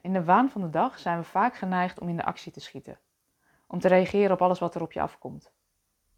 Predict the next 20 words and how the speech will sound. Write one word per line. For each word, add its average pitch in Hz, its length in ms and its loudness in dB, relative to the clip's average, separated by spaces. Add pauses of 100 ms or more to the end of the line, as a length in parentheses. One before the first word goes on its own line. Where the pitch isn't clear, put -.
(160)
Is 180 120 -12
dat 180 80 -4
herkenbaar? 208 540 -2 (1200)
Maar 196 120 -2
hoe 202 100 4
drukker 254 340 0
je 202 120 0
bent, 170 480 -4 (220)
hoe 196 140 -2
belangrijk 220 500 2
het 220 100 -10
is 196 320 -6
om 185 180 -6
tijdelijk 220 400 4
op - 100 -12
de 175 80 -4
rem 190 180 -2
te - 80 -8
gaan 143 180 -10
staan. - 360 -16